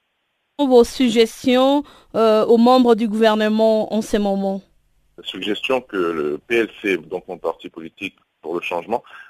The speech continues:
Speaker 2: c'est d'envoyer une délégation de l'opposition et de la société civile à Riyad pour s'enquérir de la situation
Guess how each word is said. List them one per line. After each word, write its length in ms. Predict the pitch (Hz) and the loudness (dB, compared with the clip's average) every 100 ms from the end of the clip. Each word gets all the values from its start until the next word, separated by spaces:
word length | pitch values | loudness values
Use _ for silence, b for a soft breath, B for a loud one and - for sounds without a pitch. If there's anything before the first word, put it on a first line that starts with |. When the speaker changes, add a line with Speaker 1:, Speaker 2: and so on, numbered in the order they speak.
| - | -16
Speaker 2:
c'est 80 | 90 | -12
d'envoyer 380 | 90 85 90 101 | -8 -4 -4 -4
une 80 | 90 | -4
délégation 480 | 85 80 82 - | -6 -2 -4 -4
de 80 | 92 | -6
l'opposition 600 | 80 78 78 78 - 110 - | -8 -10 -14 -14 -10 -10 -10
et 80 | 82 | -14
de 140 | 78 | -8
la 100 | 78 | -8
société 320 | 78 82 - - | -8 -14 -16 -18
civile 300 | 80 78 95 | -16 -12 -10
à 120 | - 78 | -10 -10
Riyad 340 | 85 95 98 | -4 -2 -4
pour 140 | _ 76 | _ -14
s'enquérir 540 | 90 85 85 87 92 | -14 -10 -6 -4 -2
de 80 | 80 | -4
la 80 | 73 | -6
situation 720 | - - - 80 - - - | -8 -18 -8 -8 -6 -10 -12